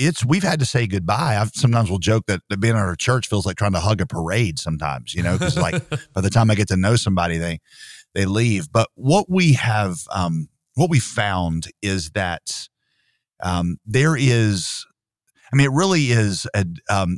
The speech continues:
Speaker 1: th-, th-, th-, there's a, a thing called the heresy of sequentialism. It
Speaker 2: Okay.
Speaker 1: actually, I first heard it from a guy named David Garrison, who was one of the most prolific church planters over, um, in, um, in Asia. And he said that, um,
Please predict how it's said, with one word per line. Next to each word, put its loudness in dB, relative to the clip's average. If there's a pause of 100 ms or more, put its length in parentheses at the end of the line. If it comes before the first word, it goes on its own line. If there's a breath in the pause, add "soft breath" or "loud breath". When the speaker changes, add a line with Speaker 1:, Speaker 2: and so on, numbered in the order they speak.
Speaker 1:
th-, 0
th-, 2
th-, 2
there's 6
a, 4
a -2
thing 0
called 2
the -4
heresy -2
of -2
sequentialism. -8 (440 soft breath)
It -2
Speaker 2:
Okay. 4
Speaker 1:
actually, 4
I 0
first 2
heard 4
it -4
from 2
a -4
guy 0
named 0
David 0
Garrison, -2
who -2
was -2 (400 soft breath)
one 2
of 4
the 4
most 2
prolific 0
church -2
planters -2
over, -2
um, 0 (460 loud breath)
in, 0
um, -2 (200)
in -2
Asia. -4 (500 loud breath)
And 2
he 2
said 2
that, 0 (100)
um, 0